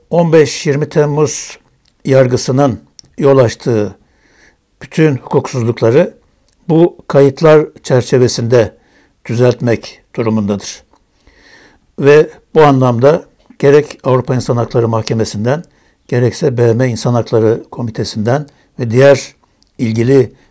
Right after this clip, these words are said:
mahfillerden sadır olan kararlar bu bağlamda Türkiye'nin hukuka dönüşü noktasında yol haritasını belirleyecek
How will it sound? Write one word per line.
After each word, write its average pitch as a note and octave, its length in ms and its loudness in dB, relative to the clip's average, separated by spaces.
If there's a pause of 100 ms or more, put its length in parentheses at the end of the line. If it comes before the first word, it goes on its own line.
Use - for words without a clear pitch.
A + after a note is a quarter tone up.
(120)
mahfillerden A#2 800 -2 (280)
sadır B2+ 420 0
olan G#2 260 0
kararlar C#3 600 2 (480)
bu E3 100 -4
bağlamda B2 600 0 (400)
Türkiye'nin C3+ 600 -4
hukuka C#3 420 -2
dönüşü A#2 500 -2 (240)
noktasında C3 760 -4 (600)
yol C3+ 320 6
haritasını A2+ 760 -4 (840)
belirleyecek B2 880 2